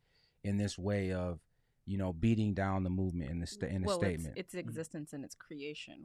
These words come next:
Speaker 1: Was
Speaker 2: was
Speaker 1: in
Speaker 2: as a
Speaker 1: result.
Speaker 2: response
Speaker 1: Yeah, it was in
Speaker 2: to. So
Speaker 1: response to.
Speaker 2: I think that's the most important thing.
Speaker 1: So I think, like, the, the, the, the understanding, the question would be asked is, like,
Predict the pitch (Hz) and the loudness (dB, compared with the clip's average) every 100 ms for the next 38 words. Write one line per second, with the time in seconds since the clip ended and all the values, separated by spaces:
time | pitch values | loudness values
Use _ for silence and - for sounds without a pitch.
0 | - 139 139 139 127 110 113 98 78 - | 6 10 10 10 10 8 8 8 4 -4
1 | - 127 101 107 123 117 - 117 107 92 | 0 4 4 4 4 2 2 4 4 0
2 | 92 90 69 175 185 180 175 156 147 120 | -4 -4 -4 -6 -4 -4 -2 -2 -4 -12
3 | - 139 160 - 156 160 - - 143 135 | -12 -14 -14 -14 -16 -16 -12 4 8 10
4 | 123 190 160 143 123 127 117 - 117 107 | 8 4 6 6 6 6 6 4 2 2
5 | 92 113 101 92 107 131 131 - - 131 | 2 2 2 2 2 4 2 2 4 6
6 | 123 113 101 - 131 107 - 107 101 92 | 6 4 2 4 6 6 2 2 2 0
7 | 85 101 101 92 - 98 95 95 90 | 0 2 2 0 -6 -8 -4 -4 -4